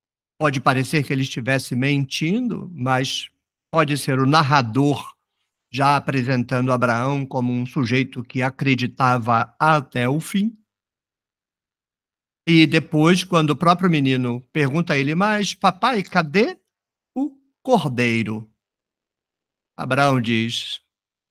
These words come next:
"Elohim verá para ele o cordeiro." Então, nesse momento,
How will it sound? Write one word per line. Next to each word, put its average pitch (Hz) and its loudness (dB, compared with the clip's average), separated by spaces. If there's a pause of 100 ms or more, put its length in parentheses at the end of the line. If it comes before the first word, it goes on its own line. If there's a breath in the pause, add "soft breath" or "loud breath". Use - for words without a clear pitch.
(120)
"Elohim 135 0 (840)
verá 127 4
para 139 -2
ele 120 -2
o 127 -6 (120)
cordeiro." 110 -8 (1600)
Então, 151 0
nesse 156 2
momento, 139 0